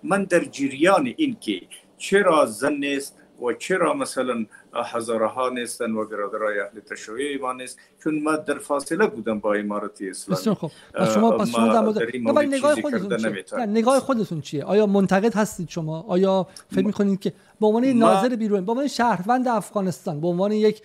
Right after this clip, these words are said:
Speaker 2: طالب، نه، به عنوان یک فرد مقیم کابل، ب-، به دنیا آمده در افغانستان، فکر می‌کنه این دولتی که همه طالب هستن به نفع آینده افغانستان و مردم افغانستانه یا نه باعث ناراحتی و رنجش مردم می‌شه؟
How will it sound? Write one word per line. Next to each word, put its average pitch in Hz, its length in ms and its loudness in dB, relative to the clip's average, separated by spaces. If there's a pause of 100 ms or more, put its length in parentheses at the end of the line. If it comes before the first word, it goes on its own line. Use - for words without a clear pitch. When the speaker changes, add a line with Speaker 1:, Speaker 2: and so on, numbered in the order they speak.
(240)
Speaker 2:
طالب، 202 420 2
نه، 165 200 -6
به 226 60 -4
عنوان 240 180 -2
یک 254 220 -2 (180)
فرد 233 400 2
مقیم 208 440 4
کابل، 185 400 2
ب-، 165 220 -6
به 180 80 4
دنیا 190 300 4
آمده 196 240 0
در 220 120 0
افغانستان، 175 600 -2 (300)
فکر 247 120 4
می‌کنه 247 260 2
این 247 220 4
دولتی 214 380 4
که 214 100 0
همه 190 360 2
طالب 185 400 0
هستن 175 500 -2
به 196 80 2
نفع 254 360 2
آینده 208 520 -2
افغانستان 180 640 -4
و 180 60 -2
مردم 180 400 2
افغانستانه 160 840 -4 (260)
یا 185 120 4
نه 208 180 4
باعث 180 400 0 (500)
ناراحتی 180 580 2
و 214 60 -2
رنجش 180 560 2
مردم 135 380 -4
می‌شه؟ 117 240 -10